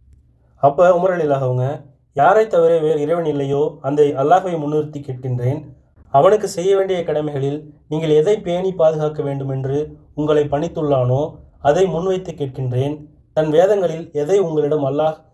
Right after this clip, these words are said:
அமானிதமாக தந்தானோ அதை முன்வைத்து கேட்கின்றேன். அவர்தான் அல்லாஹ்வின் தூதர் என்பதை நீங்கள் அறிவீர்களா அல்லவா?" அப்படின்னு யூதர்கள்ட்ட கேட்டாங்க.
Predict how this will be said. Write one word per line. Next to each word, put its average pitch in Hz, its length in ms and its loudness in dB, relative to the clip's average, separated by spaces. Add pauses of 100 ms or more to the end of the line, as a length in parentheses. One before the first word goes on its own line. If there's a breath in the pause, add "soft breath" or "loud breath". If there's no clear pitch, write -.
(260)
அமானிதமாக 165 640 2
தந்தானோ 139 720 -4
அதை 165 240 0
முன்வைத்து 156 400 -4
கேட்கின்றேன். 135 600 -4 (1200)
அவர்தான் 170 560 4
அல்லாஹ்வின் 190 440 -4
தூதர் 165 260 -2
என்பதை 143 280 0
நீங்கள் 139 320 -2
அறிவீர்களா 139 400 -2
அல்லவா?" 127 440 0 (500)
அப்படின்னு 143 340 -2
யூதர்கள்ட்ட 160 500 0
கேட்டாங்க. 120 380 -6